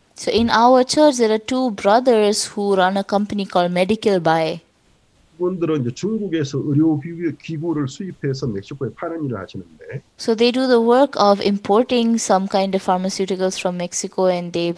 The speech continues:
Speaker 1: sell it there.
Speaker 2: 여기도 지금 코로나 바이러스가 심해가지고 다른 집을 찾아가든지 하지, 한다든지 그러지 않습니다.
Speaker 1: But now, because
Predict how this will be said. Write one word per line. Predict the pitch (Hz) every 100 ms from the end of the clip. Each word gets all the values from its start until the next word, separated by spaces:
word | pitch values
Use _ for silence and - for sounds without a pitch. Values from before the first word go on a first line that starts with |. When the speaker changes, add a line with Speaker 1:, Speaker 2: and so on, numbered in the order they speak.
| -
Speaker 1:
sell | - 240 285
it | 240 -
there. | 151 156 226 _ _ _ _ _ _
Speaker 2:
여기도 | 170 220 214
지금 | 185 139
코로나 | - 160 180 170
바이러스가 | 127 120 135 117
심해가지고 | - 120 120 123 123 113 104 104 104 -
다른 | - 120 143
집을 | 151 175 147
찾아가든지 | - 180 180 160 127 113 107
하지, | 104 131 123 -
한다든지 | - 156 147 131 104
그러지 | 98 139 139
않습니다. | 82 80 - 107 113 73 _ _
Speaker 1:
But | - 190
now, | 196 208 240
because | 214 214 220